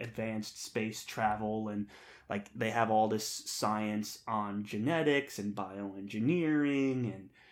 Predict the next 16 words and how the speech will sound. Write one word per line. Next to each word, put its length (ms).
and 480
flying 560
spaceships 840
and 120
all 160
this 160
other 200
stuff, 340
and 160
they 100
land 360
in 100
this 180
totally, 960
like, 260
uninhabited 1200